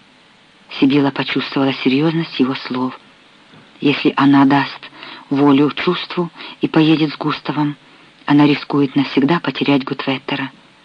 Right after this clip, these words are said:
Она решила, что приедет к Густаву позднее, и вернулась в Берлин.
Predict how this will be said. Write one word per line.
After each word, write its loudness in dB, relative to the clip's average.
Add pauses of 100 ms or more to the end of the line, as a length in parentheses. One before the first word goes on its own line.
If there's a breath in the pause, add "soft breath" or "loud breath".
(240)
Она 4
решила, 0 (380 loud breath)
что -2
приедет 4
к -4
Густаву -4
позднее, -2 (460)
и -2
вернулась 2
в 0
Берлин. 0